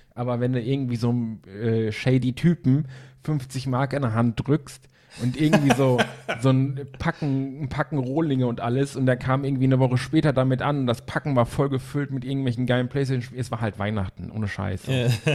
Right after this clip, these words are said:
Speaker 1: Das muss
Speaker 2: Ja.
Speaker 1: man halt auch mal sagen.
Speaker 2: In der Tat, auf dem P C sah es damals nicht anders aus, wobei man auf der PlayStation natürlich sagen muss, ähm, ganz so einfach war es dann auch nicht,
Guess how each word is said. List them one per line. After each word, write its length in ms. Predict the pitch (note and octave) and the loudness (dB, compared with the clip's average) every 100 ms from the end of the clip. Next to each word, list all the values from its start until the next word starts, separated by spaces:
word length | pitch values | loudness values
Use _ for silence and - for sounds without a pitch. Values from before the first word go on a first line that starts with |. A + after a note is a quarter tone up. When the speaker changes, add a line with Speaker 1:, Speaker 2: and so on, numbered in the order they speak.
| - - | -2 -10
Speaker 1:
Das 120 | G#2 | -8
muss 100 | A#2+ | -4
Speaker 2:
Ja. 80 | A#2+ | -2
Speaker 1:
man 60 | A2+ | -2
halt 100 | G2 | -4
auch 80 | G#2+ | -6
mal 140 | G2+ | -6
sagen. 420 | E2+ F2 F#2 F2+ - _ _ _ _ | -6 -6 -6 -10 -16 _ _ _ _
Speaker 2:
In 140 | A#2+ | -4
der 100 | B2 | -4
Tat, 220 | A#2+ A#2 A2 | -2 0 2
auf 80 | |
dem 100 | D3+ | 2
P 120 | C3+ - | 2 -2
C 140 | C#3+ | -4
sah 160 | D3 C3 | -2 -2
es 80 | B2 | -2
damals 360 | B2 A#2 A2 B2 | -4 -4 -4 -6
nicht 120 | A2+ | -6
anders 200 | A#2+ A2+ | -6 -4
aus, 240 | G#2 B2 | -4 -4
wobei 200 | A#2 C3+ | -2 0
man 220 | C#3+ C#3 | 0 -2
auf 120 | A#2+ B2 | -4 -4
der 100 | G#2 | -2
PlayStation 440 | G#2+ B2+ D#3 E3 | -2 -2 -4 -4
natürlich 220 | D3+ D3 | -4 -4
sagen 300 | C#3 C#3 C#3+ | -2 0 0
muss, 400 | D3 D#3 - - B2 | -2 -2 -6 -8 -2
ähm, 500 | A#2 A2 A2+ A2 A2+ - - _ | 0 0 0 -4 -6 -14 -20 _
ganz 240 | G#2 E3+ F3+ | 0 0 0
so 80 | |
einfach 340 | C3+ D3+ C#3+ C3+ | -2 -2 -2 0
war 120 | C3 | -2
es 60 | B2+ | -2
dann 160 | A2 - | -4 -2
auch 300 | - - G3 | -2 -2 -2
nicht, 280 | A#3 - | -6 -6